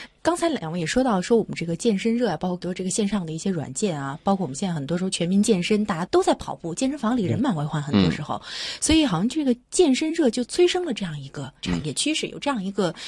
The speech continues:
Speaker 1: 职业出现了。但是也有很多人质疑，有人说这个像孔亮说的，哎，那我要不要什么资质呢？对吧？有人会觉得，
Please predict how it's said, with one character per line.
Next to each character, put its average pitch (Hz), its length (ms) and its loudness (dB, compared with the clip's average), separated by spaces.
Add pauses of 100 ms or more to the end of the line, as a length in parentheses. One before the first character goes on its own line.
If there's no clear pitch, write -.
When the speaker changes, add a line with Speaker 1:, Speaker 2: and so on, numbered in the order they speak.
(160)
Speaker 1:
职 202 100 0
业 320 140 4
出 - 180 -2
现 330 240 0
了。 131 300 -8
但 381 160 4
是 349 100 2
也 320 60 4
有 330 100 4
很 170 160 0
多 196 100 -2
人 254 220 0
质 302 220 4
疑， 139 200 -4 (260)
有 175 60 0
人 208 160 4
说 285 240 2
这 262 200 2
个 185 180 0
像 185 320 2 (180)
孔 180 120 0
亮 196 120 2
说 190 140 2
的， 170 180 -2 (260)
哎， 247 200 0
那 302 100 -4
我 160 180 0
要 262 180 -2
不 240 80 -2
要 226 100 -2
什 185 140 -6
么 208 100 -2
资 311 240 0
质 277 260 -2
呢？ 165 240 -8
对 220 140 -2
吧？ 180 140 -4 (260)
有 185 160 0
人 220 140 0
会 302 120 -4
觉 190 160 -2
得， 196 140 -2